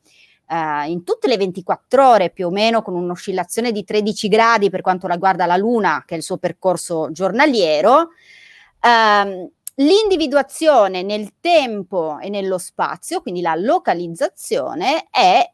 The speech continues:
<laughs> la parte più personale, perché porta quello che si trova in cielo, lo porta sulla Terra. Quindi, ehm, il motivo per cui noi astrologi insistiamo tantissimo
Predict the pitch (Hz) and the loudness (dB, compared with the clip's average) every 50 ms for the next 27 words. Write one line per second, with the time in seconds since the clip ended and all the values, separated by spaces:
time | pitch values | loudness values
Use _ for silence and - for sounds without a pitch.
0 | _ _ 247 233 185 196 220 220 220 214 - 262 175 175 202 - - 302 - - | _ _ -8 -6 -4 -2 0 0 0 2 2 0 2 2 0 0 -2 -4 -4 -4
1 | 196 180 175 - 220 208 175 - - 202 180 160 151 - 147 156 - 180 165 - | -8 -10 -6 -6 -6 -6 -6 -6 -8 -6 -4 -4 -6 -6 -6 -10 -10 -12 -12 -12
2 | 202 - _ 247 233 180 170 160 - 165 160 - 196 190 190 180 - 170 - 185 | -14 -2 _ 4 4 4 4 2 -2 -8 -8 -6 -4 -6 -6 -6 -8 -12 -14 -16
3 | 175 - 214 196 165 175 214 285 339 330 - - 226 151 - 147 165 190 226 254 | -6 -2 -2 0 0 0 0 0 -2 -2 -2 -2 -2 0 0 -2 0 0 0 0
4 | 277 - _ _ _ _ _ _ _ 349 - - 214 151 - 160 - 254 247 - | -2 -4 _ _ _ _ _ _ _ -2 0 0 0 0 0 0 -2 -4 -4 -4
5 | - 190 143 143 - - 226 214 196 170 165 156 156 143 156 _ _ _ _ _ | -6 -10 -10 -10 -2 2 2 4 4 2 0 -4 -6 -8 -8 _ _ _ _ _
6 | _ _ 247 247 254 262 233 285 294 302 311 302 - - - 208 202 190 185 180 | _ _ 0 2 2 2 2 2 2 2 2 0 -2 -2 0 0 2 2 2 2
7 | 175 170 170 170 165 160 160 143 139 - 214 226 240 233 - 302 277 240 233 247 | 0 -2 -2 -4 -6 -6 -8 -8 -8 -6 -4 -2 -2 0 2 4 4 4 4 2
8 | 262 262 254 - 254 254 240 240 254 262 269 262 240 214 214 220 233 220 - - | 0 0 0 -4 -4 -2 -2 0 0 0 0 -2 -2 -2 -2 -2 -2 -2 -4 -4
9 | 226 202 190 190 196 196 202 175 208 220 226 226 - 226 220 214 - - 220 202 | -2 0 0 0 0 -2 -4 -4 -4 -4 -4 -4 -4 -6 -6 -6 -6 -8 -10 -12
10 | - - - 226 226 226 220 208 190 185 180 170 165 156 127 - _ _ _ _ | -12 -10 -2 0 2 4 4 2 2 0 -2 -4 -4 -4 -6 -8 _ _ _ _
11 | _ _ _ _ - 240 247 254 254 - 262 247 254 233 - - - 269 262 262 | _ _ _ _ 0 2 2 2 0 -2 -2 -2 -2 -2 -4 -4 -2 -2 0 2
12 | 262 262 262 269 262 233 160 | 4 4 4 4 2 -2 -8